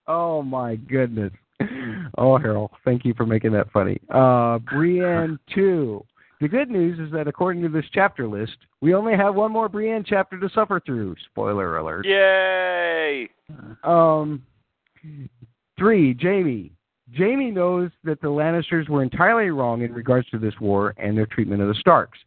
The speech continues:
Speaker 1: He knows of the atrocities committed by his sister, his bastard son, his father, even himself. Moreover, he knows neither Tommen nor Joffrey are legitimately the rightful heirs to Robert Baratheon. You take that back, Harold.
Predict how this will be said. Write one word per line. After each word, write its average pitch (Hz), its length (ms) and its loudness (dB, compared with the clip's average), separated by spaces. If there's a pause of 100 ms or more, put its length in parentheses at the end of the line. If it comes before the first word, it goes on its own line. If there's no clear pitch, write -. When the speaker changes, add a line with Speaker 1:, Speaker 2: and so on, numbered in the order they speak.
(320)
Speaker 1:
He 131 120 -2
knows 131 280 2
of 135 100 -6
the 131 100 -2
atrocities 131 600 -2
committed 107 400 -2
by 104 140 2
his 104 140 0
sister, 175 360 2
his 113 140 -2
bastard 90 440 -8
son, 180 280 4
his 123 200 -4
father, 135 400 0 (300)
even 151 240 2
himself. 120 480 0 (380)
Moreover, 123 640 2 (260)
he 139 120 0
knows 135 320 0
neither 160 280 2
Tommen 143 520 0
nor 160 200 2
Joffrey 120 460 0
are 117 160 -2
legitimately 120 800 0
the 113 100 -8
rightful 135 380 -2
heirs 123 340 -2
to 131 60 -2
Robert 120 340 2
Baratheon. 117 500 0 (240)
You 233 220 4
take 180 320 -4
that 151 240 -2
back, 113 300 -4
Harold. 101 360 0